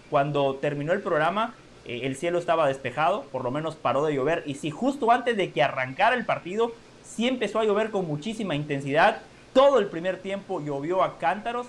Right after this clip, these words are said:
y ahí, obviamente, con los futbolistas ya jugando, eso hizo que empeorara el terreno de juego. Pero, Caro, en líneas generales, usted entra y lo primero que nota es un estadio viejo,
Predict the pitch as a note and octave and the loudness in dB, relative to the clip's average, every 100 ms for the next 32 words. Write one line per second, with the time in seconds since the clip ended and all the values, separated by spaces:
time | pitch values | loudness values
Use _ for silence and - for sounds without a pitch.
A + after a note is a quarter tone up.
0 | D3 C#3+ C3+ D3+ G3+ A3 D#3 E3 D3+ E3+ | -6 -4 -4 -4 -8 -6 -6 -4 -6 -6
1 | F3 D3+ C3 B2+ C3+ A#2 B2 - D#3+ D3 | -10 -8 -8 -8 -10 -8 -8 -4 -4 -2
2 | D3 C3+ D3 E3+ G3 - - - D#3+ E3 | -4 0 0 0 -4 -6 -16 -6 -4 -2
3 | D#3+ E3 D3 C#3+ C3 C#3+ D#3 C#3+ B2+ C#3 | -2 -2 -2 -2 2 4 4 4 0 0
4 | C#3 A#2+ D3+ D3 - C3 A#2+ F3+ G3+ D#3 | 0 0 0 0 0 0 2 4 6 6
5 | B2+ F3 F#3 - A#2+ C3 F3+ F#3 D3+ - | 2 -2 -2 -4 -6 0 2 2 -2 -6
6 | C#3+ D3+ E3+ A3 A3+ - - - C#3+ C#3+ | -4 -4 -2 0 0 -2 -14 -4 -2 -2
7 | C#3 F#3 F3+ D3 F3 F3+ F3 D3+ D3 D#3 | -2 -2 0 0 0 -2 -4 -6 0 0
8 | D3+ C3 D#3 F3+ F3+ | 2 0 0 0 -4